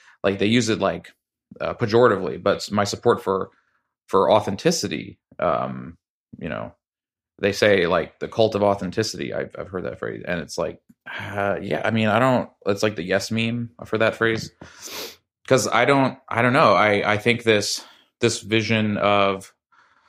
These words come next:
a world where people can be their fully authentic selves, they can express themselves, they can try out, experiment with different, different, uh, norms and, and values and practices,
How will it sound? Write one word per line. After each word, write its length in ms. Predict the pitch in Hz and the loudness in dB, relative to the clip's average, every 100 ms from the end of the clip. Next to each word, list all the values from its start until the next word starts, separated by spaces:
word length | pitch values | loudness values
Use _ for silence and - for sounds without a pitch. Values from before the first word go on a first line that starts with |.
| _ _ - | _ _ 0
a 100 | 104 | 2
world 400 | 101 107 110 104 | 4 4 4 4
where 140 | 104 | 0
people 320 | 101 107 107 | 0 -2 -2
can 140 | 104 107 | 0 0
be 100 | 104 | 0
their 140 | 98 | 0
fully 260 | 98 107 92 | 0 0 0
authentic 380 | 98 92 78 - | 0 -4 -6 0
selves, 280 | 147 143 | 2 2
they 120 | 101 98 | 0 -4
can 100 | 82 | -6
express 320 | - 120 113 | 0 0 0
themselves, 400 | 110 107 107 101 | -2 0 2 0
they 100 | 87 | -6
can 140 | 90 | -8
try 240 | 85 101 95 | -2 0 2
out, 140 | 90 | 0
experiment 460 | - - 104 104 73 | -4 -4 -2 -2 -4
with 140 | - | -4
different, 380 | 107 104 90 - _ _ | -4 -4 -6 -10 _ _
different, 380 | 104 98 87 - | -6 -4 -8 -10
uh, 100 | - - - | -12 -12 -6
norms 540 | 101 117 123 117 104 | -2 2 2 2 -2
and, 260 | 90 85 - | -6 -8 -10
and 320 | 78 76 87 | -12 -12 -8
values 480 | 90 92 95 87 87 | -6 -6 -6 -10 -12
and 100 | - | -8
practices, 680 | 92 - - 87 82 90 | -8 -8 -12 -10 -12 -14